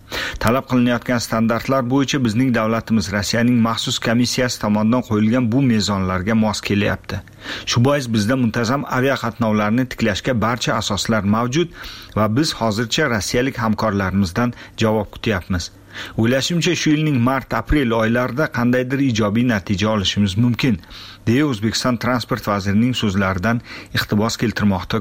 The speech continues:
Kun.uz nashri. Jasurbek Choriyev O'zbekistonda koronavirus bilan bog'liq sanitariya epidemiologik vaziyat to'g'risida talab etilgan barcha ma'lumotlarni Rossiya hukumati tomonidan tuzilgan maxsus komissiyasiga taqdim etilganini ham qo'shimcha qildi.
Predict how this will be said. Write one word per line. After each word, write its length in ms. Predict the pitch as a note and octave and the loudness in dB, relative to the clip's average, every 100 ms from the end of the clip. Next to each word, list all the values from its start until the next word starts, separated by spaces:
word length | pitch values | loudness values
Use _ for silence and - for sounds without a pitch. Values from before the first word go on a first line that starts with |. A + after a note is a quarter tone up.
| - | -2
Kun.uz 320 | A#2 A2 G2 G2 | 0 2 0 -2
nashri. 460 | G2+ - F#2 F2 - - - - - | -2 -2 -4 -6 -8 -16 -20 -20 -8
Jasurbek 480 | - A2+ - B2 B2+ - | 0 0 2 0 0 0
Choriyev 320 | D3+ E3+ D3 C#3+ | 0 2 0 0
O'zbekistonda 520 | A#2+ B2 - C#3+ B2+ A#2 | 2 0 0 0 0 0
koronavirus 540 | A2 A2 C3 D3+ C3 C#3 | 2 2 2 2 0 0
bilan 160 | C#3+ A#2+ | 0 2
bog'liq 300 | A#2+ C3 A#2+ - | 2 0 -2 0
sanitariya 520 | B2 A#2 B2+ C3 C#3+ - | 0 2 0 0 0 0
epidemiologik 840 | A#2 A#2+ A#2+ B2+ B2+ C3 A#2+ B2 A2 | 0 0 2 2 2 0 -2 -2 0
vaziyat 460 | A2+ G#2+ C3+ C3+ - | 0 0 0 -2 -2
to'g'risida 460 | A#2+ G#2+ - G#2+ G2 G#2 | -2 -2 -2 -2 -2 -2
talab 200 | B2 B2 | 0 -2
etilgan 400 | A2 A#2 A#2+ B2+ | -2 0 2 2
barcha 300 | G#2 A#2+ - | 0 -2 0
ma'lumotlarni 760 | B2+ A2+ G#2 G#2 - G#2+ A2 C3 - - - - | 0 2 2 0 0 0 2 0 -4 -20 -6 -2
Rossiya 340 | G#2+ - C#3 | 0 0 -2
hukumati 440 | - A#2 G#2+ - - | 0 0 0 -2 0
tomonidan 440 | A2 G#2 G2+ A#2 G#2+ | 0 2 2 0 0
tuzilgan 360 | G#2+ G2 A2 A2+ | 0 0 2 2
maxsus 380 | G#2+ G2 G#2 - | 0 -2 -4 0
komissiyasiga 680 | G#2+ G#2+ - G#2+ - G#2+ A2 - - - - | 2 2 2 -2 0 0 -2 -6 -20 -10 -4
taqdim 280 | G2+ E2+ B2 A#2+ | -2 0 2 2
etilganini 560 | A2 G2 G2 F#2 F#2 G2+ | 2 0 0 0 0 0
ham 120 | G#2+ G#2+ | 0 -2
qo'shimcha 400 | G2 G#2 G2 F#2 | 0 0 0 -2
qildi. 260 | G2 F#2 | -2 0